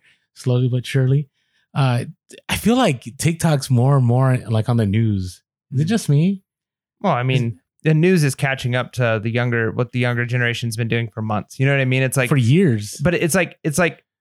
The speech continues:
Speaker 2: you can't look at that as, like, it's getting popular 'cause it's like if you're a grandparent's like, "There's this thing called Facebook
Speaker 1: But were
Speaker 2: now,"
Speaker 1: people
Speaker 2: and you're
Speaker 1: doing that
Speaker 2: like,
Speaker 1: with
Speaker 2: "Yeah."
Speaker 1: Vine,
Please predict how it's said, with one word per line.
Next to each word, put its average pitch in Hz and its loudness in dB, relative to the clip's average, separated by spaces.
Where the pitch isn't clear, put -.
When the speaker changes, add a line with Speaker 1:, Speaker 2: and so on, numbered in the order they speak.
Speaker 2:
you 165 2
can't 165 0
look 160 2
at 139 -2
that 135 0
as, 120 -2
like, 123 -2
it's 127 -6
getting 117 -4
popular 127 0
'cause 127 -4
it's 127 -4
like 156 2
if 123 -4
you're 123 0
a 117 -6
grandparent's 123 -2
like, 117 -4
"There's 196 0
this 226 -2
thing 233 -4
called 214 0
Facebook - -4
Speaker 1:
But 170 2
were 170 2
Speaker 2:
now," 131 2
Speaker 1:
people 180 0
Speaker 2:
and 202 2
you're 170 0
Speaker 1:
doing 190 2
that 214 2
Speaker 2:
like, 202 0
Speaker 1:
with 147 2
Speaker 2:
"Yeah." 131 2
Speaker 1:
Vine, 180 0